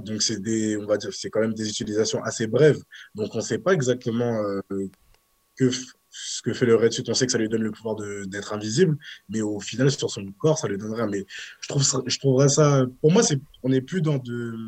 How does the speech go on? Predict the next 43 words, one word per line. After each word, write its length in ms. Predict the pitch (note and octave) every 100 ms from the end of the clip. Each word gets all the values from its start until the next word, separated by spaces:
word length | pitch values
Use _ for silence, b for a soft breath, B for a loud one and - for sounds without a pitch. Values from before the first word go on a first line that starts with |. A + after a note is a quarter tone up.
| A2 G#2+ G2+ _ b b b b _ _ -
on 80 | A#2
n'est 140 | A#2
plus 200 | - E3+
dans, 840 | C3+ A#2+ A2+ A2 A2 G#2+ G#2 G#2 _ _ _ b b b b _ -
dans 140 | B2+
du 120 | B2+ B2
background 640 | B2+ C3+ A#2+ C3+ C#3 A#2
avec, 340 | G#2+ A2 G#2
euh, 220 | A2 G#2
avec 160 | G#2+ G#2
Sanji. 340 | B2+ A#2 A2+
Sanji, 380 | G#2+ A#2 A2+ D3+
le 80 | C3+
background, 380 | A#2+ A2 C3 B2+
on 40 |
l'a 120 | G#2+ G#2
fait, 220 | B2 C#3
sa 120 | B2+
famille, 300 | A#2+ A#2+ A#2
on 20 |
l'a 140 | G#2+ G2
fait, 140 | B2
et 40 |
cetera, 460 | - - A#2 A#2 A2+
dans 160 | G#2+ G#2
l'arc 200 | A#2 -
juste 260 | A#2 C#3 C3+
avant. 400 | A#2+ A2+ D3+ - b b b _ _ _
Et 140 | A#2+ A#2
là, 240 | D3 E3+
si 260 | - D#3 C3+ B2 A#2
on, 260 | A#2+ A2+
si 140 | - D3+
on 60 |
doit 200 | B2+ B2+
redécouvrir 680 | G#2+ C3+ D3 D3+ C#3+ C3+ C3
des 100 | A#2+
trucs, 160 | - -
ça 100 | C3
sera 140 | B2
sur 140 | B2
des 100 | A#2
capacités, 580 | A#2 B2+ C3+ - C3+ B2+